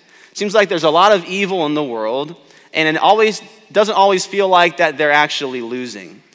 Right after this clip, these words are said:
Doesn't always seem like there's a clear path for good to win in this world.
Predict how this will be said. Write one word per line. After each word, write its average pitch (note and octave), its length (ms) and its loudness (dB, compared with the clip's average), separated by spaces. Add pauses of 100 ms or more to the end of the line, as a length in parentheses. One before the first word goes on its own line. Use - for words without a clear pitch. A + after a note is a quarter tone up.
Doesn't F#3+ 220 -2
always F#3+ 260 2
seem F#3 220 -4
like E3 160 0
there's D3+ 180 -4
a C#3+ 80 -8
clear D#3+ 380 -4
path C3+ 440 -2 (600)
for D#3 200 0
good D3 500 -2
to C#3+ 120 -8
win A#2+ 540 -6 (320)
in C3 180 -6
this A#2+ 220 -8
world. G#2+ 400 -8